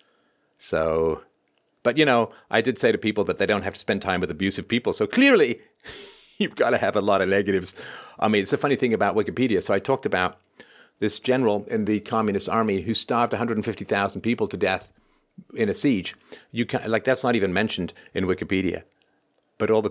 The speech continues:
people I've interviewed is not mentioned in Wikipedia for me because, anyway. Are you preparing for coronavirus? I certainly am. Are you going to see nineteen seventeen?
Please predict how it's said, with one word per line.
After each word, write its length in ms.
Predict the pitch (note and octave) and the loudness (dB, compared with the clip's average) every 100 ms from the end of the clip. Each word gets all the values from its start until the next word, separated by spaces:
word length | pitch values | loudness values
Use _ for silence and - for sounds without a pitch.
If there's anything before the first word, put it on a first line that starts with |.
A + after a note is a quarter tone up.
| A#2 | -2
people 180 | G#2 | 0
I've 180 | F#2+ F#2+ | 2 2
interviewed 340 | F#2 D#2+ F2 E2+ | 0 -2 -2 -2
is 100 | F#2+ | -2
not 120 | F2 | -4
mentioned 320 | F2 - E2+ | -4 -4 -4
in 80 | E2 | -4
Wikipedia 500 | E2+ - F#2 F2 E2 | -4 -4 -4 0 -2
for 100 | F#2 | 0
me 200 | A#2+ F#2+ | 0 0
because, 460 | F#2+ - C#2+ - | -4 -8 -10 -10
anyway. 280 | - F2 D#2+ - _ _ _ _ - _ _ _ | -6 -4 -4 -10 _ _ _ _ -20 _ _ _
Are 140 | B2+ | 2
you 100 | D#3+ | 2
preparing 440 | D#3+ C#3 F3 F3 E3+ | 0 2 2 2 2
for 120 | D#3+ | 0
coronavirus? 800 | D3 D#3 D#3 A#2+ A2 F#2+ - - | 2 4 4 2 0 0 -2 0
I 100 | G2+ | -2
certainly 420 | - C#3+ - B2 | 0 0 0 2
am. 200 | G#2+ - - _ _ _ _ _ _ _ _ _ _ _ _ _ _ - - | 2 0 -10 _ _ _ _ _ _ _ _ _ _ _ _ _ _ -10 -2
Are 60 | |
you 100 | G#2 | 0
going 160 | G#2 A#2 | 2 2
to 100 | - | 2
see 80 | A#2 | 2
nineteen 300 | A2 G#2 G#2 | 0 0 0
seventeen? 480 | G#2 G2 G2 D#2+ | 0 -2 -4 -6